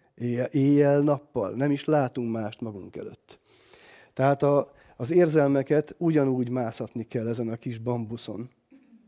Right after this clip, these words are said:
És egyetlen egy lény van, aki le tudja foglalni. Sajnos nincs annyi időm, hogy ezt, ezt kellően kibontsam. Csak azért néz fölfelé, csak az Isten alkalmas arra, hogy fogadja az ember érzelmeit.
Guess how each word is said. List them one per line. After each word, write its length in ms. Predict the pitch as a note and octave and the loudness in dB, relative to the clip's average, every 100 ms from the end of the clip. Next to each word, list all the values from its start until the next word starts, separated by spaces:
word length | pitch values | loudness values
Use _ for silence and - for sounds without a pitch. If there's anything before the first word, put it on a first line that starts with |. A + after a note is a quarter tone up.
| _ _ _ _ _ - - | _ _ _ _ _ -20 -18
És 180 | A#2+ A2+ | -14 -4
egyetlen 480 | F#3+ F3+ D#3 C#3+ C#3 | 2 4 4 2 -2
egy 140 | C3+ | 0
lény 360 | C3+ D3+ C#3 B2 | 2 2 0 -2
van, 360 | A#2+ G#2 G2 _ | -4 -6 -10 _
aki 260 | - A2 B2 | -16 -8 -6
le 120 | B2 | -6
tudja 320 | A#2+ G#2 G#2+ | -6 -10 -10
foglalni. 480 | - G#2 G#2 G2 G2+ | -8 -10 -8 -10 -12
Sajnos 320 | - B2 G#2+ | -10 -10 -8
nincs 240 | C#3+ B2+ A2+ | -8 -8 -8
annyi 200 | G#2 G#2+ | -10 -10
időm, 240 | G#2 G#2 | -10 -12
hogy 140 | G2 | -10
ezt, 240 | G2 - - | -14 -16 -20
ezt 340 | G#2+ - A#2 - | -18 -14 -14 -8
kellően 420 | A#2+ A2 G#2 G#2 | -6 -6 -8 -10
kibontsam. 640 | A2+ B2 C3 - C#3+ C#3+ _ - - - | -12 -10 -12 -10 -10 -10 _ -20 -20 -8
Csak 440 | - D#3+ - - _ _ _ _ - | -2 -2 -2 -18 _ _ _ _ -6
azért 300 | C#3 C3 A2+ | -2 0 0
néz 240 | A2+ G#2+ | -4 -6
fölfelé, 640 | - A2 G#2+ F#2+ F2+ D#2 - _ _ _ | -8 -10 -8 -10 -10 -14 -20 _ _ _
csak 460 | - E3 C3+ - _ _ _ | -2 -2 -2 -10 _ _ _
az 180 | - G#2+ | -14 -10
Isten 380 | B2+ A2 - F#2+ | -10 -10 -10 -10
alkalmas 600 | F#2+ F#2+ F#2+ E2+ F2 - | -10 -12 -14 -12 -14 -14
arra, 360 | F2+ F#2+ - _ | -14 -14 -18 _
hogy 140 | F#2+ | -16
fogadja 460 | - A2+ F#2 F2 F#2+ | -10 -8 -8 -14 -14
az 120 | F#2+ | -14
ember 260 | G2 G#2 F#2 | -16 -14 -14
érzelmeit. 800 | G#2 A2+ A#2+ A#2 B2+ C#3+ - | -14 -14 -14 -14 -14 -16 -20